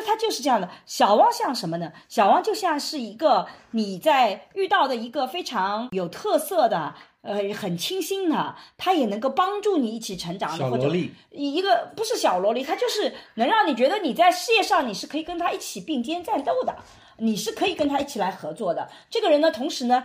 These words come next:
Speaker 1: 也的确很可爱啊，你两个人觉得两人相处也非常的愉快。那么李李代表什么呢？李李代表以前那种青楼女子，虽然这，这里用这种词汇，大家会觉得不舒服。
Speaker 2: 红颜知己。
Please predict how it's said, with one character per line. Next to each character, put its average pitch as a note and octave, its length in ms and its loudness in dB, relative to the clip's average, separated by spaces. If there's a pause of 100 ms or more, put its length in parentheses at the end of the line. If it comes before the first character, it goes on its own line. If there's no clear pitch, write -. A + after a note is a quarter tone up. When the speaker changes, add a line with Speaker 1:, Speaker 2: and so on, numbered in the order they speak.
(140)
Speaker 1:
也 G3 100 -4
的 F#3 140 -10
确 F4+ 120 -4
很 A3 200 -6
可 F3+ 160 -10
爱 F3 240 -4
啊， G#3+ 140 2
你 G#3 200 -4
两 G#3+ 220 -4
个 C4+ 80 0
人 D4+ 100 2
觉 A#3 100 -4
得 C#4 140 2
两 G#3 140 0
人 G#3+ 80 -4
相 E4+ 180 0
处 C4 140 -12
也 D#3+ 100 -10
非 E3+ 100 -12
常 C#4 160 -12
的 C#4+ 80 -6
愉 A3 140 -6
快。 - 320 -6 (440)
那 A4 120 -6
么 F#4 160 2 (160)
李 C#4+ 180 2
李 A4 160 4
代 B3+ 140 4
表 A3 120 0
什 F3+ 160 -6
么 E3 100 -4
呢？ E3+ 180 -8 (160)
李 E4 120 0
李 A4 140 0
代 F4 160 6
表 D#4+ 380 2
以 A#3 100 -2
前 G#3+ 160 -8
那 C4+ 80 -6
种 G#3+ 160 -8
青 G4+ 300 -8
楼 C#4 120 0
女 A3+ 140 -4
子， G#3 140 -12
虽 F4+ 120 -2
然 E4+ 120 2
这， F4 80 -8
这 F#4+ 120 -4
里 D4+ 120 -4
用 D4+ 120 -4
这 E4+ 60 -10
种 C4+ 180 -6
词 A3 200 -12
汇， - 280 -4 (220)
大 C#4 100 -8
家 D4 80 0
会 D4 140 -4
觉 G#3+ 100 -6
得 A3+ 60 -8
不 D4 140 -10
舒 - 160 -8
服。 C#3 60 0
Speaker 2:
红 F3+ 100 2
颜 D3+ 200 0
知 E3+ 140 -6
己。 A#2 300 -12